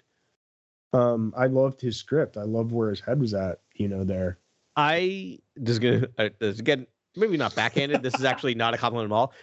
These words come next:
Speaker 2: I do not like a Trevin, uh, a Kevin, uh, a, a Trevorrow movie. Like, I
Speaker 1: Period.
Speaker 2: do not
Speaker 1: End of sentence.
Speaker 2: at
Speaker 1: Yeah.
Speaker 2: any of them.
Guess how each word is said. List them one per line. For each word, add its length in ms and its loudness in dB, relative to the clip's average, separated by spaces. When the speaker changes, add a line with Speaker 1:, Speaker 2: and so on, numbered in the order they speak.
Speaker 2:
I 140 4
do 180 -4
not 240 0
like 160 -2
a 40 -2
Trevin, 520 -2
uh, 240 0
a 80 -2
Kevin, 360 -2
uh, 500 2
a, 60 0
a 40 2
Trevorrow 480 0
movie. 400 -4
Like, 160 0
I 40 0
Speaker 1:
Period. 200 2
Speaker 2:
do 100 0
not 340 0
Speaker 1:
End 160 2
of 100 -2
sentence. 420 -2
Speaker 2:
at 320 -2
Speaker 1:
Yeah. 120 -14
Speaker 2:
any 200 2
of 80 2
them. 220 0